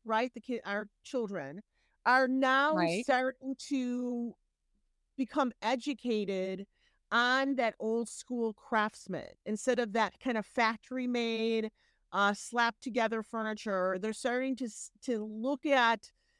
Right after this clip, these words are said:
Speaker 1: the, that the craftsman is much more, uh, art-, artisanal and more desired for that.
Speaker 2: Right, right. No, I agree.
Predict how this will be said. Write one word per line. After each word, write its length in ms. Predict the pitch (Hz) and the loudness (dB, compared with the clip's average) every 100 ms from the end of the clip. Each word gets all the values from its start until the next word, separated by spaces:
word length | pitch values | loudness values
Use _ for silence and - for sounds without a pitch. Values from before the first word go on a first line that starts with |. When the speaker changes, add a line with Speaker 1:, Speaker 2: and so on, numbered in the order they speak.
| _ _ | _ _
Speaker 1:
the, 400 | 185 233 226 214 - _ _ | 2 6 6 4 0 _ _
that 180 | 247 220 | -2 0
the 80 | 240 | -2
craftsman 1200 | - - 262 254 269 - 269 240 226 214 202 196 - - | -6 0 4 4 2 -4 -2 0 0 0 -2 -6 -10 -2
is 240 | 220 214 | 0 2
much 420 | 220 226 240 - | 0 2 0 -4
more, 760 | 240 226 226 208 202 202 202 202 _ _ _ | -4 -2 2 4 4 2 0 -4 _ _ _
uh, 220 | 208 196 - | 0 2 0
art-, 220 | 202 220 - | -2 -4 -2
artisanal 920 | 214 254 - 262 226 220 208 202 208 | -2 -2 -4 -6 -2 0 2 2 -2
and 400 | - 214 190 190 | 0 0 0 -2
more 240 | 196 214 226 | -2 0 0
desired 760 | 190 208 - 196 208 196 165 147 | -2 -8 0 4 4 4 0 -4
for 160 | 165 | -6
that. 240 | 143 127 - _ _ _ _ _ | -6 -8 -10 _ _ _ _ _
Speaker 2:
Right, 360 | 180 190 165 - _ - | -2 0 0 -4 _ -8
right. 300 | 175 151 151 | -4 -4 -2
No, 160 | 185 | 0
I 120 | 190 208 | 4 4
agree. 480 | 202 175 165 135 | 4 2 2 0